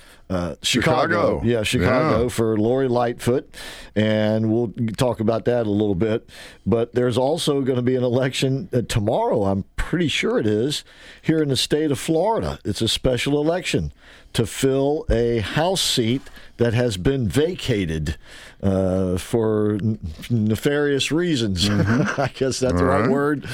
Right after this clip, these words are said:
Speaker 1: Uh, a, a bit of a scandal. So, uh, we're gonna have one of the candidates running for that. Also, Corey Mills is gonna join us at the top of the next hour.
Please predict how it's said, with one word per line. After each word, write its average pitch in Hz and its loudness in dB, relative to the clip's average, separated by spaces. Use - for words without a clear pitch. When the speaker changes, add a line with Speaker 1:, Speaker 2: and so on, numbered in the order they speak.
Speaker 1:
Uh, 120 0
a, 127 2
a 135 0
bit 156 2
of 139 0
a 131 2
scandal. 135 0
So, 113 0
uh, 107 2
we're 110 2
gonna 123 2
have 117 2
one 120 2
of 117 0
the 107 0
candidates 110 0
running 110 0
for 107 0
that. 110 0
Also, 120 2
Corey 127 0
Mills 120 0
is 98 0
gonna 110 0
join 110 0
us 104 0
at 104 0
the 98 -6
top 110 0
of 104 -2
the 101 0
next 120 -2
hour. 104 0